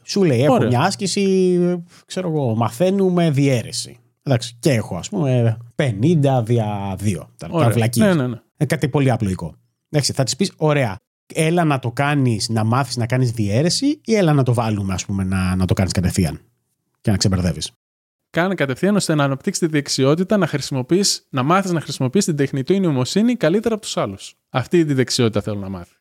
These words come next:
Speaker 2: Όπως θέλω να μάθει να χρησιμοποιεί το Google σωστά, γιατί βλέπω πώς το χρησιμοποιούν, ε, οι περισσότεροι και μαλάω τα λαμπάκια, γιατί είναι τόσο τεράστιο εργαλείο το Google και δεν ξέρουν να το χρησιμοποιούν σωστά. Και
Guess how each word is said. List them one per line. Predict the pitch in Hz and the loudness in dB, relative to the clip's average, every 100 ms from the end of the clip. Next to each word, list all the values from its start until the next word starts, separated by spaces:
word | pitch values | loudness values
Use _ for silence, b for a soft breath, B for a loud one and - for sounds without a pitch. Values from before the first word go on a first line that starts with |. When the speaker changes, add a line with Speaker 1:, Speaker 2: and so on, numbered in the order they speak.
| _ | _
Speaker 2:
Όπως | 156 165 147 | -2 0 2
θέλω | 170 156 | 2 4
να | 143 | 4
μάθει | 131 139 143 | 2 2 -2
να | |
χρησιμοποιεί | 123 - 123 135 | -4 -6 -6 -4
το | 135 127 | -2 -2
Google | 135 127 | -2 -4
σωστά, | - 104 - 127 196 _ | -6 -6 0 0 0 _
γιατί | - 123 135 127 117 110 | -2 0 2 0 0 2
βλέπω | 127 120 120 | 2 2 0
πώς | 123 | -2
το | - | -4
χρησιμοποιούν, | 131 117 110 123 120 | -4 -2 0 0 2
ε, | 113 107 | 2 0
οι | 107 | 0
περισσότεροι | 113 107 127 117 110 101 | -2 0 0 2 0 0
και | 110 104 101 104 | 0 0 -2 -4
μαλάω | 117 113 | 0 0
τα | 101 107 | 0 0
λαμπάκια, | 101 107 113 175 220 _ | 0 -2 0 -2 -4 _
γιατί | 123 123 | -6 -2
είναι | 139 | -2
τόσο | 123 151 151 147 | -2 -2 0 0
τεράστιο | 131 127 131 - | 0 2 0 0
εργαλείο | 123 117 113 123 113 | -2 0 2 2 0
το | 113 | 0
Google | 123 120 110 | -2 -4 -6
και | 135 | -4
δεν | 127 | -2
ξέρουν | 123 131 123 | -2 -2 -2
να | 110 | -4
το | 113 | -8
χρησιμοποιούν | - 107 101 107 | -10 -10 -6 -8
σωστά. | 117 - 151 240 - _ | -8 -6 -2 -4 -6 _
Και | - 175 269 | -2 0 0